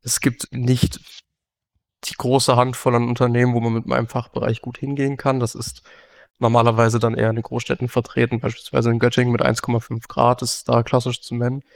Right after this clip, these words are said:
Ich wohne beispielsweise in Eschwege, sprich hier gibt's rein vom Gewerbe her nicht viel drumherum, zumindest nicht in dem Fachgebiet. Und da kann man die Pauli Group schon, sagen wir mal, dreißig Kilometer Radius als Alleinstellungsmerkmal sehen,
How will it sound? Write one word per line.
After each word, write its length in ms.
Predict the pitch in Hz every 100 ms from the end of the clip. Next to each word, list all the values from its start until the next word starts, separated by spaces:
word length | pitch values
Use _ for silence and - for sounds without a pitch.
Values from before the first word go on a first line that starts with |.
| _ _ _ _ _
Ich 160 | - -
wohne 120 | 127
beispielsweise 500 | 123 - 120 113 117
in 60 | 117
Eschwege, 600 | 139 - 147 151 156 175
sprich 380 | - - - 120
hier 280 | - 123 117
gibt's 380 | 123 - - -
rein 360 | 143 - 127 117
vom 180 | 123
Gewerbe 420 | 123 113 123 117 120
her 180 | 117
nicht 260 | 113 117 -
viel 240 | - -
drumherum, 560 | 120 117 113 117 127 143 -
zumindest 360 | 120 113 113
nicht 140 | 120 120
in 60 |
dem 80 | 135
Fachgebiet. 520 | - 120 - 127 139 - - - -
Und 160 | - 117
da 120 | 117
kann 180 | - 110
man 180 | 120 113
die 320 | 117 117 117
Pauli 320 | - 120 120
Group 280 | 123 131 120
schon, 440 | - 120 120 120 -
sagen 260 | - 113 117
wir 80 |
mal, 140 | 110 110
dreißig 300 | - 117 -
Kilometer 400 | 120 113 117 120
Radius 500 | 117 120 120 117 -
als 280 | 127 113 -
Alleinstellungsmerkmal 1200 | 127 120 117 127 117 - - 117 - 120 120 139 - _ _ _ _ _ _ _
sehen, 440 | 123 117 113 160